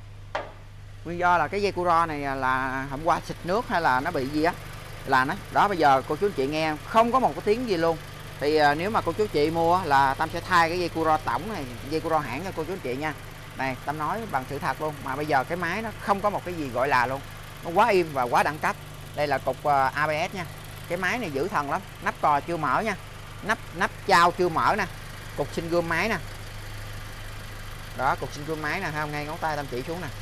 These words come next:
Đúng là ba tay máy còn nguyên nha. Xe này theo Tâm biết và đánh giá định hình xe này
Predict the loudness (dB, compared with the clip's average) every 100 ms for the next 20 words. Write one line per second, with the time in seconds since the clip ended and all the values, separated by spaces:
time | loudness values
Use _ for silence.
0 | -10 -12 -12 -12 2 2 4 6 6 4
1 | 2 2 2 0 0 0 -2 -4 -6 -12
2 | -6 0 2 2 0 -4 -8 -10 -4 2
3 | 4 4 2 2 2 2 4 4 4 4
4 | 4 4 0 0 -2 -2 0 -2